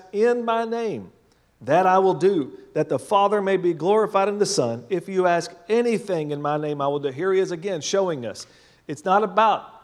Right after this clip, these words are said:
what you're asking. You can ask anything. It's about what name are you doing it in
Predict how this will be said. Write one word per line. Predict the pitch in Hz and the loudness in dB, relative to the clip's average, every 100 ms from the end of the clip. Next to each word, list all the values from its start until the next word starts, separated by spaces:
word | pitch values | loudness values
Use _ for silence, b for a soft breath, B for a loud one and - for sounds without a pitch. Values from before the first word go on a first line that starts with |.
| _ _ _ _ - | _ _ _ _ -2
what | 139 - | 0 2
you're | 220 | 2
asking. | 240 247 - 135 120 | 2 0 -2 -10 -10
You | 202 | 2
can | 254 | 4
ask | 254 247 | 4 0
anything. | 285 240 147 107 - - _ _ - - | -4 -4 -6 -8 -14 -20 _ _ -16 -12
It's | 127 | -8
about | 131 139 139 - - _ _ _ _ _ _ _ | -2 0 0 -2 -20 _ _ _ _ _ _ _
what | 123 139 | -2 0
name | 135 139 | 0 0
are | 127 | 0
you | 123 | -2
doing | 123 113 104 | -2 -2 -4
it | |
in | 90 | -12